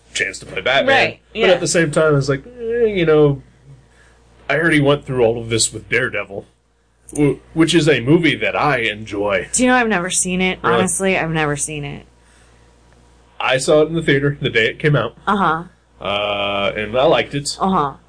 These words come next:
Speaker 1: Uh, and then eventually I saw the director's cut, which is far better.
Speaker 2: Really?
Speaker 1: Yeah.
Speaker 2: Good to know.
Speaker 1: Um, and I enjoy it. It's
Speaker 2: Mm-hmm.
Speaker 1: not a great movie.
Speaker 2: Mm-hmm.
Speaker 1: I've certainly seen better superhero movies
Speaker 2: Mm-hmm.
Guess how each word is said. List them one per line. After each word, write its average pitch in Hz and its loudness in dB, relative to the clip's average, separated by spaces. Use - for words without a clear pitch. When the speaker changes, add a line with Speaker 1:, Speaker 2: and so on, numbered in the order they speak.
Speaker 1:
Uh, 104 -2
and 104 -8
then 104 -4
eventually 110 0
I 107 -2
saw 107 0
the 104 -10
director's 135 -2
cut, - -4
which 107 -10
is 101 -12
far 139 4
better. 110 -2
Speaker 2:
Really? 208 4
Speaker 1:
Yeah. 107 2
Speaker 2:
Good 185 -2
to 185 -6
know. 185 -2
Speaker 1:
Um, 101 -2
and 240 -2
I 247 2
enjoy 262 4
it. 120 2
It's 120 -2
Speaker 2:
Mm-hmm. 120 -2
Speaker 1:
not 95 -6
a 95 -6
great 113 -4
movie. 170 0
Speaker 2:
Mm-hmm. 180 0
Speaker 1:
I've 98 -4
certainly 95 -6
seen 104 -4
better 104 -2
superhero 101 -4
movies 127 0
Speaker 2:
Mm-hmm. 202 4